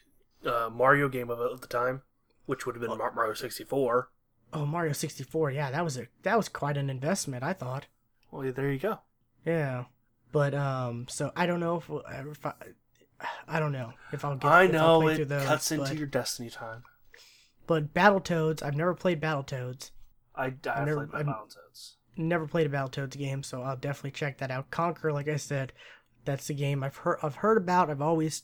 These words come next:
Speaker 2: wanted to play, but never got around to it, or I never had an Xbox.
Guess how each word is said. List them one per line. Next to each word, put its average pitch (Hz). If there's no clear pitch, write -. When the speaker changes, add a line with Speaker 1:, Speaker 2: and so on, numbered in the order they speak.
Speaker 2:
wanted 151
to 160
play, 143
but 139
never 143
got 139
around 139
to 139
it, 135
or 123
I -
never 214
had 208
an 147
Xbox. -